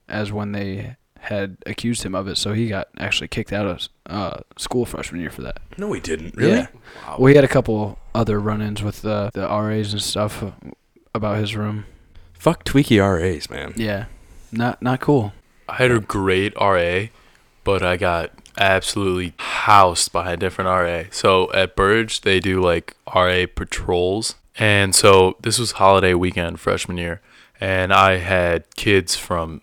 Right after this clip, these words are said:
Speaker 3: a bunch of different Big Ten schools come, hang out, stay. So I had, like, ten kids stay in my dorm room. Anyway, so we obviously partaked in some, um,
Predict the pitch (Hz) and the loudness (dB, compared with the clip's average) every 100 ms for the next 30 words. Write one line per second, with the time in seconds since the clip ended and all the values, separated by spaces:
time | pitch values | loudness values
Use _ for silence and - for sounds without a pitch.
0 | _ - 87 - - 107 95 101 101 101 | _ -8 -8 -4 2 4 4 0 -2 -2
1 | 95 90 87 95 90 - 92 90 85 - | -4 -4 -4 -4 -4 0 2 2 0 -4
2 | 87 90 85 82 _ _ _ - 95 95 | -4 -2 -4 -10 _ _ _ -6 0 2
3 | 90 87 87 - - 90 90 85 - - | 4 4 2 0 2 4 4 0 -8 -20
4 | _ - 110 113 117 107 - _ _ _ | _ -2 4 6 6 4 2 _ _ _
5 | _ - - 101 95 95 90 95 92 95 | _ -10 -6 -4 -2 -4 -2 2 2 0
6 | 98 - - - 87 - 104 101 98 92 | -4 -8 -10 -8 -2 2 4 4 4 4
7 | 87 98 92 98 95 87 85 - _ _ | 4 2 4 4 2 0 -2 -10 _ _
8 | - - _ _ - 110 104 98 95 - | -20 -20 _ _ -2 4 8 8 8 4
9 | 101 98 95 95 - _ _ _ _ 107 | 4 2 2 0 -4 _ _ _ _ 0
10 | 104 98 95 - 98 95 92 _ _ - | 4 4 2 2 2 0 -4 _ _ -10
11 | - 95 90 - - 95 92 - - - | 0 2 2 -2 0 2 0 -2 -10 -8
12 | 98 92 90 - 101 90 90 90 85 _ | -8 -6 -8 -6 -4 -4 -6 -8 -12 _
13 | - 95 92 90 87 90 - | -4 0 0 0 -4 -8 -14